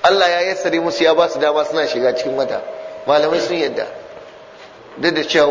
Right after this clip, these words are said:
wasu suna inkari. To, amma rana fa sun yi, sun yi, sun yi, kusantar ta ma ba ta kusantuwa. Dan ta fi wutar ma zafi. Ba a iya a tinkari inda take ma, ba ta. Yau, abar da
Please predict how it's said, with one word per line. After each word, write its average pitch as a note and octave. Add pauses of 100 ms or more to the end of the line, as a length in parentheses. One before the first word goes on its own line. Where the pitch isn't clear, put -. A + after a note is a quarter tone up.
wasu -
suna D3
inkari. C3 (1800)
To, D#3
amma D#3+
rana F3+
fa F3 (120)
sun F3
yi, F3
sun F3
yi, E3+
sun F3
yi, F3 (160)
kusantar F3+
ta C#3+
ma D#3
ba D#3
ta D#3
kusantuwa. A2 (1600)
Dan D3+
ta F3
fi E3+
wutar F3
ma C3
zafi. B2+ (760)
Ba G3 (100)
a F#3+
iya F#3 (340)
a E3
tinkari F#3+
inda B3
take E3+
ma, D#3+
ba D#3+
ta. D#3
Yau, D3+
abar G#3
da F#3+